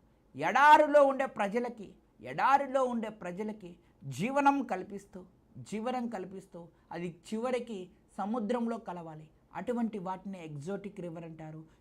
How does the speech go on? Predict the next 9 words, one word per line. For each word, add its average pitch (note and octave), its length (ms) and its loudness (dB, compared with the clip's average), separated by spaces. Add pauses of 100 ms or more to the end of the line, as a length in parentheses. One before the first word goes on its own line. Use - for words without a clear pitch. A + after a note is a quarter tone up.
బెస్ట్ G#3+ 380 4 (140)
ఎగ్జాంపుల్ G3 500 2
వచ్చేసి E3+ 500 -6 (300)
సింధు A#3 400 -2
నది F#3+ 260 -4
మన E3+ 220 -12
భారతదేశంలో. D#3 1120 -12 (340)
So, E3+ 160 4
ఎస్, D#3 300 0